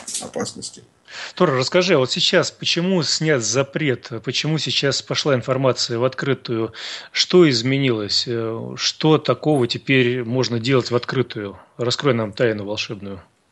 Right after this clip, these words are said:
Speaker 1: Э, дело в том, что вот необычность как бы моей информации заключается в том,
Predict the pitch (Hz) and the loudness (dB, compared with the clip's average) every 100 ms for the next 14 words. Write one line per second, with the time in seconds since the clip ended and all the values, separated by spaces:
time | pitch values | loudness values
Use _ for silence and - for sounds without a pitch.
0 | - _ _ _ _ _ _ - - 117 | -20 _ _ _ _ _ _ -4 2 6
1 | 117 113 117 175 180 180 196 190 - 147 | 8 6 6 8 8 6 4 4 4 4
2 | 131 123 120 110 110 131 139 123 120 135 | 6 6 4 2 2 2 0 0 4 6
3 | 151 147 151 - 131 - 131 117 123 123 | 4 4 4 4 0 0 -2 0 0 0
4 | 123 123 - 127 127 120 - 107 110 107 | 0 0 -2 0 2 0 -2 -4 -6 -6
5 | 123 135 123 117 120 - 190 202 196 | -2 2 2 2 -6 0 2 4 2